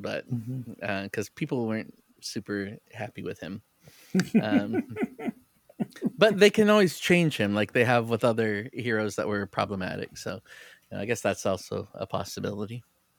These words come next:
Speaker 2: All right.
Speaker 1: So that's a lot, but, uh, if you have any other thoughts on, you know, either resolutions that you wanna do in, uh, Hearthstone or predictions for this year, and maybe even predictions about when,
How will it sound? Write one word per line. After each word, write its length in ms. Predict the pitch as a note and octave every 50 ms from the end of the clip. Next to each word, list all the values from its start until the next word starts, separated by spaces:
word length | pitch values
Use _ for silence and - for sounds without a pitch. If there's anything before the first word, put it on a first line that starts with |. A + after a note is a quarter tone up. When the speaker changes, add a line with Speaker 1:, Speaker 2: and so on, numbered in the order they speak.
| _ _ _ _ _
Speaker 2:
All 260 | F#2 F#2 F#2 G#2+ A2+ A2+
right. 400 | A#2+ B2 C3 D3 E3 D3 A2 - - _ _ _ _ _ _ _ - - _ - - - -
Speaker 1:
So 140 | - - C#3+
that's 220 | C#3 E3 G3 -
a 60 | - G#3
lot, 400 | G3 A3+ C4 B3 D#3+ - - -
but, 300 | - D3 C3+ B2+ - -
uh, 160 | D#3+ C3+ B2+ B2+
if 100 | B2 -
you 100 | F3+ F3+
have 180 | F3 F#3 F3+ F3
any 220 | F3+ F3+ F#3 E3
other 380 | D#3 E3 F3+ G3 F3 D3 B2 A#2
thoughts 520 | A2 - - A#2 A2+ A2+ - - - - -
on, 380 | B2 A2+ A2 A2 A2 A2 G#2+ G#2
you 100 | A#2+ A2
know, 240 | G#2+ G#2+ A2 G#2 -
either 240 | - C#3 B2+ B2 C3+ A#2+
resolutions 800 | B2 C3 C3 - - C3 C3 C3+ C3 - - D3 D3 D3 -
that 140 | - A#2+ F#2
you 120 | C3 C3+ C#3
wanna 220 | C3+ C#3 C#3 C3+
do 280 | C3 C3 C3+ C#3 C#3 C#3
in, 400 | - C3 C3 C3 C3 C3 C3+ C3
uh, 340 | - - A#2+ A#2+ A#2+ A#2+ A2+
Hearthstone 580 | A#2 C3+ C3+ C#3 - - - D3 D3+ F3 F#3
or 500 | - - A2+ A2+ A#2 A2+ A2+ A2+ A2+ A2 - - _ _
predictions 560 | - A#2+ A#2 B2 - - - C#3 C#3 C3+ -
for 320 | - - - B2+ B2+ B2+ B2
this 260 | B2+ B2+ A#2 - -
year, 300 | A#2 A2 A#2 C3+ F3 A3+ - - - - - - _ - _ _
and 100 | A2+ A2+
maybe 200 | A#2 A2+ B2+ B2
even 180 | B2 B2 A#2+ A2+
predictions 460 | - B2 A#2 A#2 - - - A#2+ A2
about 220 | A#2 A#2+ A#2+ E2 -
when, 380 | G#2+ A2 A#2 A#2+ A#2+ A#2 A2+